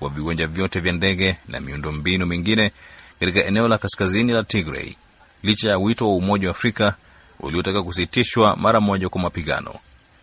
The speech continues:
Lakini wakati huo huo, serikali ilikariri kujitolea kwake kwa utatuzi kwa njia ya amani mzozo huo kupitia mazungumzo yanayoongozwa na Umoja wa Afrika.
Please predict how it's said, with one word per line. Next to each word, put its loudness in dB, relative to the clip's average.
Lakini -4
wakati 0
huo 0
huo, 2
serikali 0
ilikariri -4
kujitolea -2
kwake 2
kwa -6
utatuzi -4
kwa -2
njia 0
ya 0
amani -4
mzozo -6
huo 2
kupitia -2
mazungumzo 0
yanayoongozwa 0
na -4
Umoja 2
wa 2
Afrika. -4